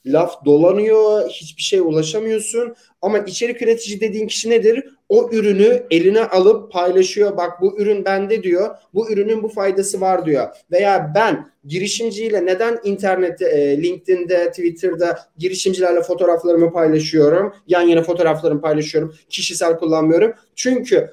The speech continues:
haberi okuyan bir kişi şunun farkında. "Ha, Hilmi bugün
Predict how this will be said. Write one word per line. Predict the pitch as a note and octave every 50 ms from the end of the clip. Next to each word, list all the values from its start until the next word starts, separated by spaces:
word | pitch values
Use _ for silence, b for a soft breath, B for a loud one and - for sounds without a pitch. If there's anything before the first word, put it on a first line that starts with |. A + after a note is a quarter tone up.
| _ _
haberi | - - F#3 F#3+ B3 B3 A3+
okuyan | F3 G3 - - A#3 A#3+ A#3+ A#3+ A3 G3+
bir | A#3+ -
kişi | - A3+ G3+ - - A#3 B3 B3 A#3+ - -
şunun | _ - - A3 A3 A3+
farkında. | A3 A3 A3+ G3+ G3 G3 G3 - - G#3 G3+ F3 E3 - - - - _
"Ha, | - G3+ F3 D#3 D3+ - -
Hilmi | G3+ G#3 G#3+ G#3 G3+ G#3 A3+ A3+ - - - _ -
bugün | E3+ G#3 G3 G3 G3 G#3+ G3+ G3+